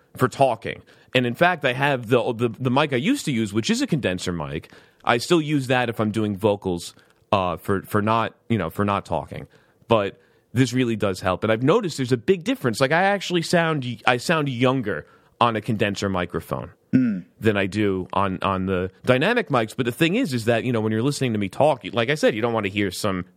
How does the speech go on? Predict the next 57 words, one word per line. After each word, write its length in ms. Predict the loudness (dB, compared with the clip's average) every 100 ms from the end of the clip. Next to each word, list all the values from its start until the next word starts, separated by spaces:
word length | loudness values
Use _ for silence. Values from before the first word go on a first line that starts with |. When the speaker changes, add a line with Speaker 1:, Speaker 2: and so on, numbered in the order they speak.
| -12
Speaker 1:
teenager 420 | -4 -2 -2 -4
talk, 380 | 0 0 0 -4 _ -6
even 200 | -4 -2
though 80 | -2
I'm 100 | -2
over 160 | -4
thirty. 380 | -2 -2 0 -4 -8 _ _ _ _ _ _ -6
Speaker 2:
I 60 | -2
had 140 | 2
Speaker 1:
So 180 | 2 0
Speaker 2:
a, 20 |
I 60 | -2
have 100 | 0
a 60 | 0
microphone 460 | 0 -4 -2 0
I 60 | 0
really, 400 | 0 0 -2 -4
I 100 | -2
missed 460 | 0 0 -2 -4 -2
that 80 |
I 80 | 0
got 200 | 0 0
rid 140 | 0 -2
of. 160 | -2
It 60 | -2
wasn't 340 | -2 0 0
even 160 | 0 0
that 160 | -2
expensive, 580 | -4 -6 -4 -4 -4 -10 -4
but 100 | -2
it 40 |
was, 200 | -2 0
um, 400 | 0 0 -2 -4 _ _ _ _ _ _ _ _ 0
Speaker 1:
I 80 | 2
mean, 140 | 2
my 180 | 2 0
cardioid 580 | 0 0 0 0 0 0
isn't 240 | -4 -2
that, 140 | 0 0
or 140 | 0
my 200 | 0 -2
con-, 340 | -2 -4 -6 -6 -2
condenser 400 | 0 0 -2 -2
isn't 160 | 0
that 140 | 0 -2
expensive. 460 | -2 -2 0 -4
It's 140 | -2 -2
an 60 |
Audio 380 | 0 0 0 -2
Technica. 540 | -2 -6 -4 -6 -4
It 80 | -4
was, 140 | -4 -4
like, 120 | -4
two 120 | -2
hundred 180 | -4 -4
twenty 220 | -6 -4
bucks. 340 | -2 -4 -6